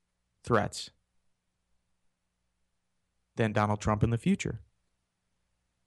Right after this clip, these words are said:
Primarily, one of the threats we face is a lack of alternatives. A lack of alternatives to the status quo and a lack of alternatives to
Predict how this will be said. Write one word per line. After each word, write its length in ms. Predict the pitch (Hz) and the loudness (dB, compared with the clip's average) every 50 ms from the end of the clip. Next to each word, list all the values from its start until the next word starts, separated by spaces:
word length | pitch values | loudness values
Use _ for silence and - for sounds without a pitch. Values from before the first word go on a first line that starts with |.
| _ _ _ _ _ - | _ _ _ _ _ 4
Primarily, 760 | - 139 127 120 110 110 151 202 202 123 101 95 101 123 117 _ _ _ _ _ _ _ _ _ _ _ _ _ _ _ _ _ _ _ _ _ _ _ _ _ _ - | 6 6 6 6 6 6 6 6 4 4 2 0 -4 -6 -6 _ _ _ _ _ _ _ _ _ _ _ _ _ _ _ _ _ _ _ _ _ _ _ _ _ _ -4
one 220 | - 123 139 180 | 0 2 4 4
of 80 | 180 135 | 2 0
the 80 | 113 | -2
threats 320 | 104 - - 110 107 104 - | -2 2 2 2 2 2 -2
we 140 | 107 107 | -2 -2
face 400 | 101 - 110 107 107 117 120 - | 0 0 2 2 2 2 2 0
is 320 | 127 131 131 135 - - - - - | -2 -4 -4 -4 -8 -12 -10 -2 0
a 80 | 139 | 2
lack 300 | 147 139 127 127 143 139 | 4 4 4 4 4 2
of 100 | 160 135 | 2 2
alternatives. 640 | 139 147 143 - 147 170 185 175 - - - - - - - - _ _ _ _ _ _ _ _ _ _ _ _ _ _ _ _ _ _ _ _ _ _ _ _ _ _ _ _ _ - | 2 2 2 0 -2 -2 -4 -4 -6 -10 -12 -12 -20 -20 -20 -20 _ _ _ _ _ _ _ _ _ _ _ _ _ _ _ _ _ _ _ _ _ _ _ _ _ _ _ _ _ -6
A 40 | - | -2
lack 280 | 120 113 110 107 110 - | 2 4 4 4 4 2
of 100 | 120 107 | 4 4
alternatives 560 | 107 107 - 123 113 107 - - 113 101 - | 4 2 2 0 -2 0 0 0 0 0 0
to 100 | - 107 | -2 -2
the 60 | 101 | -2
status 380 | - - - 110 104 104 104 - | 0 2 2 4 4 4 2 0
quo 260 | - - 196 214 202 | 0 2 4 6 6
and 100 | 185 156 | 6 6
a 40 | 127 | 6
lack 280 | 117 117 120 127 120 | 4 4 2 2 0
of 80 | 131 117 | 0 0
alternatives 600 | 117 117 117 - 123 120 117 - - 120 113 - | 0 0 0 -2 -4 -4 -4 -4 -4 -4 -4 -2
to 320 | - - 131 123 123 117 | 2 4 6 6 6 4